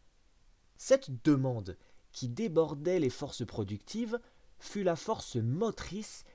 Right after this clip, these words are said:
qui suscita la troisième période de la propriété privée depuis le Moyen Âge, en créant la grande industrie, soit l'utilisation des forces de la nature à des fins industrielles, le machinisme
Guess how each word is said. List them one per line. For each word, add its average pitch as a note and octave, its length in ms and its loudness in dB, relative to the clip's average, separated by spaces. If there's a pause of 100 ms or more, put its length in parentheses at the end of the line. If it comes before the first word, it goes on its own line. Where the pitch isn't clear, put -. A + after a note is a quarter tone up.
(100)
qui A#2 140 -2
suscita F3 600 -2
la G2 220 0
troisième D3+ 720 0
période B2+ 640 -2
de G2+ 100 -4
la F2+ 160 0
propriété G2+ 680 -6
privée G2+ 460 -4
depuis G2+ 300 -8
le F#2 80 -8
Moyen F#2 360 -10
Âge, E3 360 -4 (480)
en G#2+ 160 -6
créant B2+ 520 -2 (200)
la G2+ 260 -2
grande C3+ 460 -6 (180)
industrie, - 640 -4 (480)
soit A2 520 -2 (200)
l'utilisation C3+ 960 0
des F#2+ 120 -2
forces - 440 0
de F#2 120 -2
la F2+ 140 -2
nature G2 560 -4
à G2 100 -4
des F#2+ 120 -4
fins C3+ 340 -4
industrielles, C3 760 -2 (720)
le F#2 160 -2
machinisme B2 760 -4